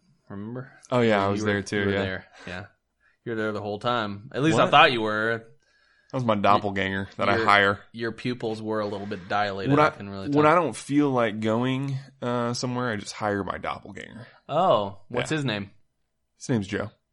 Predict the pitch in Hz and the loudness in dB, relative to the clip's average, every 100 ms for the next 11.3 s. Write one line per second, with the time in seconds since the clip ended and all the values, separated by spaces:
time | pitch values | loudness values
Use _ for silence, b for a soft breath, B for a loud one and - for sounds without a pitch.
0 | _ _ _ _ _ _ _ _ _ 143 | _ _ _ _ _ _ _ _ _ 2
1 | 151 120 156 92 95 120 113 113 131 131 | 2 4 2 0 -4 -4 2 4 4 2
2 | b b b b b - 113 117 120 127 | b b b b b -8 -6 -6 -4 -2
3 | 123 117 113 113 110 107 104 - 120 104 | -2 0 2 2 0 -4 -6 -4 -4 -4
4 | 101 - 95 107 98 95 101 104 135 131 | -4 -8 -8 -6 -6 -6 -8 -8 -8 -8
5 | 147 - _ - - - 117 135 131 - | -8 -12 _ -20 -20 -12 2 4 4 0
6 | 127 131 127 120 - 120 107 104 98 98 | -2 2 4 2 2 0 2 0 0 -4
7 | 92 107 104 107 95 104 104 104 98 92 | -4 -6 -4 -4 -2 -2 -2 -2 -4 -4
8 | 98 95 113 127 - _ - 165 127 - | -6 -6 -8 -10 -16 _ -8 -4 -4 -6
9 | - - 127 131 135 113 98 87 80 82 | -16 -4 -2 4 6 8 6 4 -6 -8
10 | 57 123 - - _ _ _ - - 151 | -12 -16 -20 -20 _ _ _ -20 -10 -4
11 | 151 101 | -2 -2